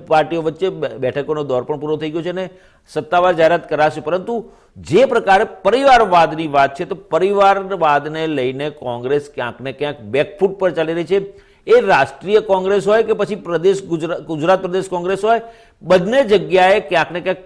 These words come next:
પરિવારવાદને કારણે કોંગ્રેસને બેકફૂટ પર જવું પડે એમ છે. કારણ કે જે પ્રકારે ભરૂચ બેઠક માટે પહેલા મુમતાઝ પટેલનો વિ-, નો વિરોધ આવવો, ઉ-, ચૈતર વસાવાને ટિકિટ આપવા, ઉમેદવાર બનાવવા બાબતમાં આમ આદમી પાર્ટીના,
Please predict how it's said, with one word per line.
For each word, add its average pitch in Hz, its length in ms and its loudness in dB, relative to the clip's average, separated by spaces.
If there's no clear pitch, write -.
પરિવારવાદને 165 760 2
કારણે 156 400 -4
કોંગ્રેસને 185 520 0
બેકફૂટ 156 500 -2
પર 170 120 -4
જવું 165 180 -4
પડે 170 140 -2
એમ 175 80 -4
છે. 190 120 -4
કારણ 180 160 -4
કે 185 120 -2
જે 131 220 -4
પ્રકારે 151 320 -2
ભરૂચ 139 360 -2
બેઠક 147 360 -4
માટે 127 300 -2
પહેલા 147 280 4
મુમતાઝ 147 520 2
પટેલનો 156 380 -2
વિ-, 147 240 -6
નો 143 220 -4
વિરોધ 147 260 2
આવવો, 151 260 4
ઉ-, 165 180 -8
ચૈતર 175 240 2
વસાવાને 165 500 2
ટિકિટ 151 500 -10
આપવા, 147 360 2
ઉમેદવાર 156 380 2
બનાવવા 156 440 2
બાબતમાં 160 440 0
આમ 151 120 -2
આદમી 156 140 -4
પાર્ટીના, 160 420 -2